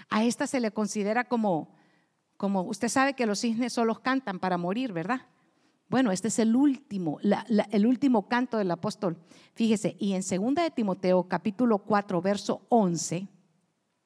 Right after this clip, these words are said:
dice lo siguiente,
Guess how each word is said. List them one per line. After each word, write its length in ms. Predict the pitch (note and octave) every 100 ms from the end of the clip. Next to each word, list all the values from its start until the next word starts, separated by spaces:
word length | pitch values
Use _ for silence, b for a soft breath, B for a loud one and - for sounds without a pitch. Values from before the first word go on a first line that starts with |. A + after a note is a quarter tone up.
| _ - b b b b b b b b _
dice 420 | F#3 B3+ A#3+ B3+
lo 120 | A3+ G3
siguiente, 720 | G3 G3 G#3+ G3 D#3+ D3+